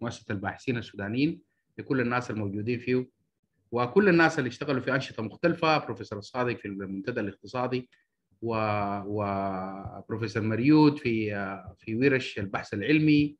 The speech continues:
وسلمى وأحمد داوود في أنشطة كثيرة مختلفة، ودكتورة أميرة وكده. فمرحب بكم جميعًا. ده المجتمع بتاعنا اللي بنلقى فيه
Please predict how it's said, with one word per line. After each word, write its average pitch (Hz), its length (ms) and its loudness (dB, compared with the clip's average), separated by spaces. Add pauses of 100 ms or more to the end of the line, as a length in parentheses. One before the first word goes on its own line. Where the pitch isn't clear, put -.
(380)
وسلمى 110 1080 2
وأحمد 117 600 0
داوود 127 460 0 (260)
في - 160 0
أنشطة 147 260 2
كثيرة 123 300 2
مختلفة، 147 500 0
ودكتورة 113 420 -4
أميرة 131 240 4
وكده. 147 400 0 (500)
فمرحب 139 640 2
بكم 190 220 8
جميعًا. 180 580 2
ده 123 200 0
المجتمع 147 380 4
بتاعنا 139 420 2
اللي 120 120 -4
بنلقى 127 220 -2
فيه 131 260 0